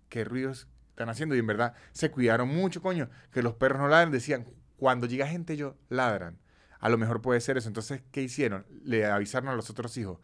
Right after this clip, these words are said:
"Cuando vaya usted llegando a la casa, avíseme. Yo me encierro con el perro, usted entra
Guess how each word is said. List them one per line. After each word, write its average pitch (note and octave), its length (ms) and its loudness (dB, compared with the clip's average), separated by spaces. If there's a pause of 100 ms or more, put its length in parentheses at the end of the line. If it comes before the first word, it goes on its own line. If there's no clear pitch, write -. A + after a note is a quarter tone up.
(360)
"Cuando G#2+ 300 -2
vaya A#2+ 180 0
usted D3+ 180 -8
llegando D#3 420 -4
a D3+ 40 -4
la D3 120 -8
casa, C3 360 -4
avíseme. D3 640 -4 (560)
Yo A#2 180 2
me B2 80 0
encierro D3 480 0
con D3+ 140 -4
el D3+ 160 -10 (160)
perro, D3+ 360 4
usted C3 360 -2
entra D3+ 380 -2